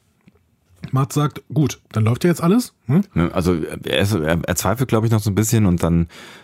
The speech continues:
Speaker 2: dann, äh, gibt Lorca ihm irgendwie die Hand als Deal und ich glaub, das ist so ein, so ein Moment irgendwie unter Männern,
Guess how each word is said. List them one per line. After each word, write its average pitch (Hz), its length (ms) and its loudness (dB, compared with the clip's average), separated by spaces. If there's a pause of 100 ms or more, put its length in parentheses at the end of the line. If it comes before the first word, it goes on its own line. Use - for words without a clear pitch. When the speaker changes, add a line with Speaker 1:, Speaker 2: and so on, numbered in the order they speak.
(100)
Speaker 2:
dann, 82 280 2
äh, 78 460 0 (100)
gibt - 300 -6
Lorca 87 460 0
ihm 80 440 0
irgendwie 76 260 -2
die 73 140 0
Hand 90 220 0
als 76 280 -4
Deal 101 380 4
und 92 100 2
ich 87 120 -2
glaub, 85 160 0
das 82 160 -4
ist 82 100 -6
so 101 80 0
ein, 87 160 2
so 85 80 0
ein 82 60 2
Moment 82 600 0
irgendwie 82 340 -2
unter 78 200 -2
Männern, 78 600 0